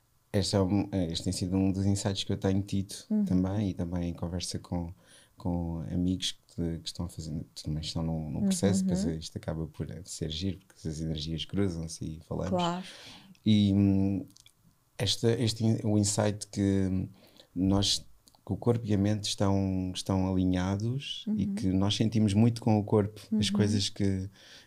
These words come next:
Speaker 1: que, que se passam na nossa
Speaker 2: Uhum.
Speaker 1: cabeça quando nós não estamos bem, o
Speaker 2: Sim.
Speaker 1: corpo manifesta-se de
Speaker 2: Sem
Speaker 1: alguma maneira.
Speaker 2: dúvida.
Speaker 1: E quando estamos bem, o corpo também parece que tem outra energia.
Speaker 2: Uhum.
Speaker 1: Isto tem sido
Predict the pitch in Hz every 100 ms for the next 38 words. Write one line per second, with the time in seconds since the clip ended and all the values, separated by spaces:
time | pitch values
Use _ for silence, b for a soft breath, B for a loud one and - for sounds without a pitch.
0 | _ - 95 92 90 87 87 - - 104
1 | 101 101 95 95 110 107 87 87 98 101
2 | 92 92 90 90 90 95 92 87 90 92
3 | 87 - - 98 98 90 90 - 87 87
4 | - 82 87 - 82 180 - 180 190 B
5 | B B 98 90 90 90 - 95 92 87
6 | - - - _ - 98 95 95 90 -
7 | 92 - 87 90 90 - 90 90 87 87
8 | - 95 95 95 104 - - - 90 85
9 | 98 87